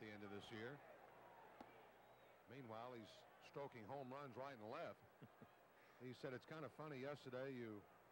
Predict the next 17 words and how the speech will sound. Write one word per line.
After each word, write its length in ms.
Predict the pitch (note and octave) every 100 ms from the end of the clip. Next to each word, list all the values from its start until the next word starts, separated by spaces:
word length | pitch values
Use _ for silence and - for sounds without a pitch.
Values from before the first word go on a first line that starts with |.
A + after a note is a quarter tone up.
| - - - - - - - - - - - -
put 80 | B2+ B2
the 80 | A2+
home 200 | C3 C#3 C3
run 160 | B2+
on 160 | B2+ B2
the 80 | G2
board. 320 | A#2+ C3+ B2+
It 20 |
was 140 | G#2+
a 80 | G#2+
big 160 | C#3 D3 A#2+
one, 100 | A#2
and 20 | A#2
all 100 | C3+
of 140 | A#2+
a 40 | A2
sudden, 240 | - C3+